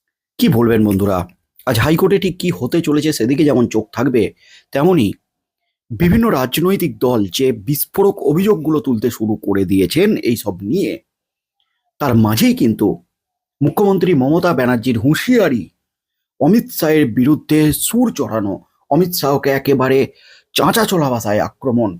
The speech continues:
এবং তৃণমূল কংগ্রেসের যে রাজনৈতিক ছক এবং বিধানসভা নির্বাচনের ব্লুপ্রিন্ট, প্রার্থী তালিকা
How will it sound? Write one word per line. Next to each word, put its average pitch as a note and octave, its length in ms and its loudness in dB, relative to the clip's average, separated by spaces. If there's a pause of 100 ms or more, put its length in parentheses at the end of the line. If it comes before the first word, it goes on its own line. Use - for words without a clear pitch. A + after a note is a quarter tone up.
(880)
এবং C#3+ 160 4
তৃণমূল A3 480 2
কংগ্রেসের C#3+ 540 2 (840)
যে C#3 200 0
রাজনৈতিক F#3+ 720 0
ছক C#3 300 -2 (880)
এবং C3+ 220 2
বিধানসভা F3+ 540 2
নির্বাচনের C3+ 580 2
ব্লুপ্রিন্ট, B2+ 680 0 (760)
প্রার্থী F#3 300 0
তালিকা B2+ 320 2